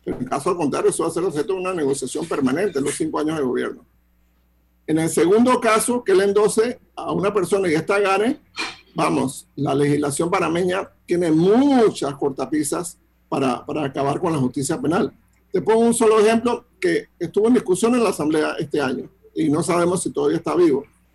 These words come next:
El tema de eliminar las penas accesorias. Eh, tú puedes pasar una ley que elimina la pena accesoria y, bueno, eso le permite correr en el dos mil veintinueve, por ejemplo. O, eh,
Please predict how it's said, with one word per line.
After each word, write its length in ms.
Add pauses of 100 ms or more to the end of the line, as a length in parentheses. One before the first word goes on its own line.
(120)
El 120
tema 220
de 80
eliminar 240
las 140
penas 240
accesorias. 600 (800)
Eh, 460
tú 140
puedes 160
pasar 280
una 160
ley 200
que 80
elimina 300
la 140
pena 200
accesoria 580
y, 160
bueno, 240
eso 140
le 80
permite 440
correr 280
en 80
el 100
dos 80
mil 120
veintinueve, 500
por 200
ejemplo. 320 (520)
O, 380 (340)
eh, 800